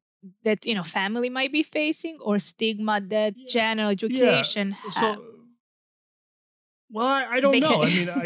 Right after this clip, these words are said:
Speaker 2: I, may-,
Speaker 1: <laughs>
Speaker 2: maybe,
Speaker 1: Both.
Speaker 2: maybe both. I mean, I mean, like, how can we, how
Speaker 1: Exactly.
Speaker 2: can we combat that stigma? And I, I think it's
Speaker 1: Overall.
Speaker 2: probably similar, a similar question to how we're gonna combat racism as we talk about the next
Speaker 1: Exactly.
Speaker 2: one.
Speaker 1: Well, I think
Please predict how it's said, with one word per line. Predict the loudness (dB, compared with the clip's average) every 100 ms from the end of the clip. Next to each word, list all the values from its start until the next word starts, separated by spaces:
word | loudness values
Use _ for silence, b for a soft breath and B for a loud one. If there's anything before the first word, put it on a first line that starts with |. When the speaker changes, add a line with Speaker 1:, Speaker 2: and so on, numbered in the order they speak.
| -4
Speaker 2:
I, | -8 -6
may-, | -4 -4 -4
Speaker 1:
<laughs> |
Speaker 2:
maybe, | -6 -4 2
Speaker 1:
Both. | 2 2
Speaker 2:
maybe | 0 0 0
both. | 0 0 -2 -8
I |
mean, | -6 -6
I | -6
mean, | -8 -8
like, | -10 -10 -16 -10
how | 0 2
can | 2 2 2
we, | 2 -2
how | -4 -6
Speaker 1:
Exactly. |
Speaker 2:
can | -4 -8 -6
we | -6 -6 -8 -12 _
combat | -6 -2 -2 -2 -4 -6
that | -10 -10 -10
stigma? | -10 -8 -8 -10 -12
And | -10
I, | -8 0
I |
think | 2 2 0
it's | -2
Speaker 1:
Overall. | -6 -6 -6
Speaker 2:
probably | -4 -2 -4
similar, | -6 -6 -6 -6 -8 -8 -12 _ _ _ _
a | -12
similar | -6 -4 -4 -6
question | -6 -6 -6 -12
to | -12
how | -10 -8 -8
we're | -10
gonna | -12
combat | -12 -12 -12 -12 -14
racism | -12 -12 -12 -16 -20 -20
as | -20
we |
talk | -18 -18 -18
about | -20
the | -8
next | 0
Speaker 1:
Exactly. | 2 2 0 0
Speaker 2:
one. |
Speaker 1:
Well, | 0 0
I | -2 -2
think | -2 -4 -6 -16